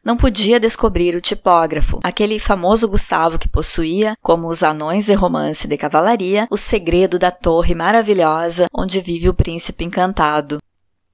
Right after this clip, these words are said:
"Ó senhor", dizia o cônego, "isso até já cheira mal. Há quase dois meses à busca de um patife. Homem, escreventes não faltam, arranje-se outro." Mas enfim, uma noite em que ele entrara a descansar em casa do pároco,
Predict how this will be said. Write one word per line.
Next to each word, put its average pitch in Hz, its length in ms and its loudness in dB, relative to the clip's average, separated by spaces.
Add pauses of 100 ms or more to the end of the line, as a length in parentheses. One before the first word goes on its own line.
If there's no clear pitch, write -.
(180)
"Ó 262 220 6
senhor", 165 720 -2 (120)
dizia 170 460 2
o 180 40 2
cônego, 175 540 0
"isso - 240 2
até 208 280 0
já 214 120 0
cheira 208 360 4
mal. 170 440 2
Há - 80 -2
quase 262 360 2
dois 247 320 4
meses 220 480 -2
à 220 40 0
busca 175 360 0
de 214 80 -4
um 220 40 -4
patife. - 840 0
Homem, 240 640 2
escreventes 247 680 -2
não 302 140 4
faltam, 156 640 2
arranje-se 165 640 2
outro." 160 520 4 (920)
Mas 196 200 2
enfim, 226 640 0
uma 302 240 0
noite 214 460 2
em - 20 -4
que 208 100 -4
ele 185 140 0
entrara 175 480 0
a - 20 -4
descansar 165 720 0
em 165 80 -10
casa 165 320 0
do 208 100 0
pároco, 196 560 2